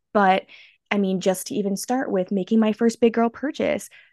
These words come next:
buying a new car. I needed that because I ha-, used the same car that my grandpa so nicely bought for me when I was in, like, senior year of high school.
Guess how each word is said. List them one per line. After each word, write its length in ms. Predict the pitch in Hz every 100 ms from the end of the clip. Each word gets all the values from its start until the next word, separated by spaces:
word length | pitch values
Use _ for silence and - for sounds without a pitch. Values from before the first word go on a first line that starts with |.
| _ _ _ _ _ _ -
buying 260 | 180 202
a 60 | 226
new 160 | 240 233
car. 400 | - 240 214 -
I 140 | 214
needed 400 | 208 190 196 175
that 200 | 160 - 196
because 240 | 190 185
I 200 | - 185
ha-, 200 | 185 202 -
used 560 | 180 185 180 180 - - - _ _
the 80 | 202
same 360 | - - 180 190
car 420 | - 180 170 180
that 260 | 175 175 -
my 220 | 196 175
grandpa 480 | 175 180 180 185 190
so 640 | - - 170 170 170 175 - _ _ - _ _ _ -
nicely 640 | 220 175 185 - 208 190 196
bought 340 | - 165 -
for 80 | 233
me 140 | 208
when 140 | 202 180
I 120 | 175
was 380 | 180 180 - - _
in, 420 | 208 185 180 175 -
like, 160 | 180 _
senior 300 | - 202 185
year 140 | 185
of 80 | 185
high 160 | - 185
school. 400 | - 240 247